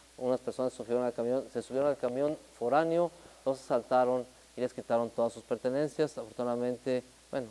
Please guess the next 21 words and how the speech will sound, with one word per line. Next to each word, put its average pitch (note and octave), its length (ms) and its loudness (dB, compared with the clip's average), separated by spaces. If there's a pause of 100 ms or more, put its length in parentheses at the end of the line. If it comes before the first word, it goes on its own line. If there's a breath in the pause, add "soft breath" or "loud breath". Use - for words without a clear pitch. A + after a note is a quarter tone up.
(120)
dentro G2+ 300 -6
de G#2 60 -6
lo G#2 80 -6
malo, B2+ 500 0
nada A2+ 120 -6
más A#2 180 -2
quitaron A#2 280 -6
sus - 100 -14
pertenencias, D#3 720 0 (320 loud breath)
pero A#2 140 0
sí C3+ 280 -2 (360 loud breath)
sufrieron B2 340 -2
una A#2+ 120 -2
crisis - 240 -12
nerviosa, A#2 600 -2 (100)
esto A#2 400 -2 (300 loud breath)
en G#2+ 160 -4
cuanto A#2 540 -2
a A2+ 100 0
lo A#2 80 -2
que - 60 -10